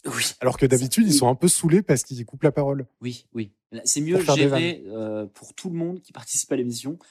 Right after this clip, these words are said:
Speaker 1: mais alors pas du tout pour,
Speaker 2: Ouais.
Speaker 1: euh, pour le candidat.
Speaker 2: Et, et du coup, même, je trouve, enfin, c-,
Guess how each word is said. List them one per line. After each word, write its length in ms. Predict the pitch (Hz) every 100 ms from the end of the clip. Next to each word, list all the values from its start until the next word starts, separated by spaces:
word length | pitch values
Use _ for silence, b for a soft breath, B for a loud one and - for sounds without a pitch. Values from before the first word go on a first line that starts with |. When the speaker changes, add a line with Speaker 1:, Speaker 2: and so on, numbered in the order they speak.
| _
Speaker 1:
mais 60 | 110
alors 140 | 107
pas 100 | -
du 120 | 131 123
tout 80 |
pour, 100 | 165 143
Speaker 2:
Ouais. 80 | 117
Speaker 1:
euh, 180 | 107 101
pour 180 | -
le 80 | 113
candidat. 340 | 107 107 110 101
Speaker 2:
Et, 420 | 131 120 117 -
et 80 | 127
du 120 | 123
coup, 100 | 175
même, 220 | 220 190
je 80 | 147
trouve, 160 | - 185
enfin, 320 | 127 110 101
c-, 180 | -